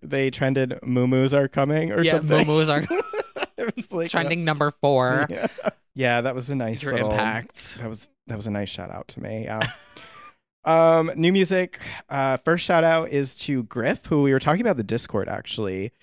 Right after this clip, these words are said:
Speaker 1: Up and comer. She's, like, Brit's, uh, award winning,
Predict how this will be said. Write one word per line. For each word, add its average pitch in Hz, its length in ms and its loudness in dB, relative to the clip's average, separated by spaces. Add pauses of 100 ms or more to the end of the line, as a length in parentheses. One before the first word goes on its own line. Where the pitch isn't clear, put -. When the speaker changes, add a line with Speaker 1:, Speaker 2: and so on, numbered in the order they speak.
(400)
Speaker 1:
Up - 160 -4
and 170 100 -4
comer. 151 640 2
She's, 131 320 0
like, 120 280 2 (140)
Brit's, - 680 -2 (160)
uh, 110 540 0 (200)
award 127 340 2
winning, 131 580 0